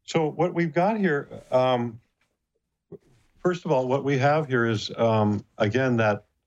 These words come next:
um, developing the idea of, just as Paul's i-,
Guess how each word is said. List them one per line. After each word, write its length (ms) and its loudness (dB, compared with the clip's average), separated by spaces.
um, 400 -2
developing 640 0
the 100 2
idea 440 0
of, 380 0
just 240 -2
as 280 -2
Paul's 400 0
i-, 220 0